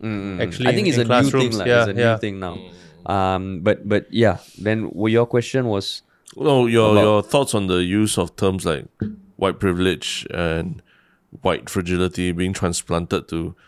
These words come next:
Speaker 3: to, to describe the issues here, like Chinese privilege, Chinese fragility. Uh, I mean, I see that a lot on the internet, lah,
Speaker 1: 'Cause
Speaker 3: mostly.
Speaker 1: Chinese privilege is Terrence's favourite phrase.
Speaker 3: <laughs>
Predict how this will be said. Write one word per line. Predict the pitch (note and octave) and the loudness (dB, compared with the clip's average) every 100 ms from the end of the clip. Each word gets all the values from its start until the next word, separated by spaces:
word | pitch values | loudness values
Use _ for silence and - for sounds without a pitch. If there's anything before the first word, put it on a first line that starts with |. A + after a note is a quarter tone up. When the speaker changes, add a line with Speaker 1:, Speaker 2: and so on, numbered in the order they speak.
| _ _ _ - - | _ _ _ -20 -12
Speaker 3:
to, | - E2+ - - | -6 -6 -6 -2
to | G#2 | 0
describe | G2+ - A#2 | 2 2 2
the | F2+ F2+ | 2 -2
issues | F2 - G2 | -2 0 0
here, | F#2+ F2+ | 2 2
like | E2+ | 0
Chinese | - F2 F#2 | -2 -2 -2
privilege, | - F2 E2+ D#2+ - - _ _ - | -2 -2 0 -2 -4 -12 _ _ -8
Chinese | F2+ F#2 F#2 F2 - - _ | -2 0 0 0 -6 -8 _
fragility. | - F#2 F2+ F2+ F2 F2+ F2+ F2 _ _ _ _ _ - | -4 -2 2 2 2 0 0 -2 _ _ _ _ _ -10
Uh, | - E2 C#2+ | -4 -2 -2
I | F2+ | 0
mean, | A#2 A#2+ | 4 4
I | |
see | - B2+ | 4 4
that | B2+ | 6
a | |
lot | G#2+ | 4
on | F#2+ | 2
the | E2+ | -2
internet, | F2+ - F2 D2 | -6 -2 -2 -2
lah, | D2 - | -4 -4
Speaker 1:
'Cause | - A2 | -2 -2
Speaker 3:
mostly. | E2 | -2
Speaker 1:
Chinese | E2+ A#2 C3+ | -2 -2 -2
privilege | C3 A#2+ C3 A#2+ | -2 -2 -2 -4
is | G2+ F#2+ | -6 -4
Terrence's | G2 G#2 G#2+ G#2+ | -2 -2 -4 -6
favourite | G2+ G2 F#2+ | -6 -6 -8
phrase. | - F#2 - | -8 -8 -8
Speaker 3:
<laughs> | - | -12